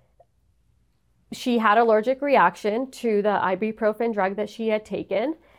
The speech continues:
and she had a condition, um, an adverse drug reaction, which is now,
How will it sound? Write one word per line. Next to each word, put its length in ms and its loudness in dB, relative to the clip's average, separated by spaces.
and 300 2
she 500 -2
had 240 0
a 60 0
condition, 840 -4
um, 240 2
an 100 0
adverse 320 -4
drug 220 -4
reaction, 540 -4
which 180 -6
is 140 -12
now, 260 -4